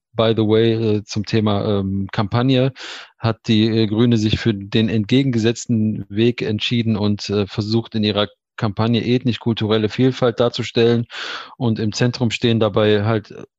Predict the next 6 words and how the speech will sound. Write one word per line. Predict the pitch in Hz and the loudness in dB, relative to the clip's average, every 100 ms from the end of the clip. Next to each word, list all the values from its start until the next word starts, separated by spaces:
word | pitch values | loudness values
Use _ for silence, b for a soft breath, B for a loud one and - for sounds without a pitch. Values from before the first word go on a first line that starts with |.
| _ | _
die | 135 104 107 107 107 _ _ _ - | -10 -6 -4 -4 -6 _ _ _ -8
klaren | - 117 113 107 | 0 0 0 0
Themen, | 123 120 117 107 107 | 0 2 0 0 -2
äh, | 117 | -6
Klima, | - 131 127 123 120 | -2 0 2 0 0
Ökologie, | 110 117 107 104 131 143 | -2 0 -2 -2 -2 -2